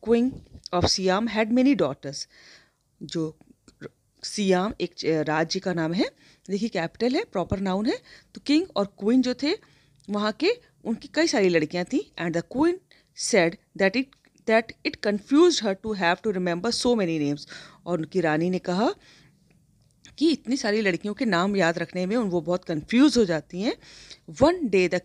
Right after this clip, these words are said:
king decided to call them January, February, March, though of course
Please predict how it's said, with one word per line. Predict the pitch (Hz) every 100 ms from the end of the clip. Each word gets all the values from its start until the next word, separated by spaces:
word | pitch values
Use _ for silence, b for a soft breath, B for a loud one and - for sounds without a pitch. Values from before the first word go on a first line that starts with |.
| 262
king | 294
decided | 208 190 160 165 190 - 202
to | 190 -
call | 196 202 226
them | 180 170 170
January, | 143 165 156 151 160 185 -
February, | 160 151 156 156 160
March, | 175 147 147 170 - B B B -
though | 156 269 233
of | - 170
course | 170 175